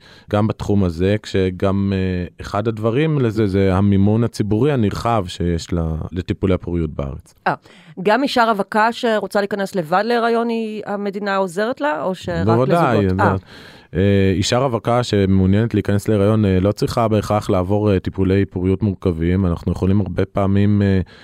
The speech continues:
Speaker 1: לתזמן מתי היא קרובה לביוץ, ולקבוע את המועד שבו היא צריכה, אה, לעבור את ההזרעה, אה,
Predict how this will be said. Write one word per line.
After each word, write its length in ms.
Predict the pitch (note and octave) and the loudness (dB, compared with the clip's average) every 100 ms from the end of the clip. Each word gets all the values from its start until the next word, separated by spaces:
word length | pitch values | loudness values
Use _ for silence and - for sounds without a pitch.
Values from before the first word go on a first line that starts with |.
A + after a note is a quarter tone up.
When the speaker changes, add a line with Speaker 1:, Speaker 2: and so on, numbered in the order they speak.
| - - | -20 -4
Speaker 1:
לתזמן 720 | F#2 - F#2+ F#2 A2 A#2 A2 - | -4 0 -2 0 2 2 0 0
מתי 260 | F#2 - G2 | -4 0 0
היא 120 | G#2 | 0
קרובה 380 | - F2+ F#2 G2 | 0 -2 0 0
לביוץ, 540 | F2+ F2+ F2 G2 - | 0 0 2 0 0
ולקבוע 460 | G2 F#2+ F#2 F2+ A#2 | -2 -2 -2 0 0
את 120 | - | 0
המועד 520 | F#2+ F2+ G2 G2 A#2 | 0 2 2 2 0
שבו 220 | G2 F#2 G#2 | -2 0 0
היא 80 | |
צריכה, 680 | G2 G2 - F#2+ G2 F#2+ F#2+ F#2 | 0 -4 -4 -2 0 2 0 -2
אה, 60 | G2 F2+ F2 | -4 -2 -2
לעבור 480 | F2 F2 E2+ G2 G2 | 0 -2 0 0 0
את 100 | F2+ | 0
ההזרעה, 840 | F#2 F2+ - G2 E2+ F#2 F2 F2 G2+ - - - - | -2 -2 -4 -6 -2 0 0 0 -2 -6 -20 -20 -20
אה, 60 | _ | _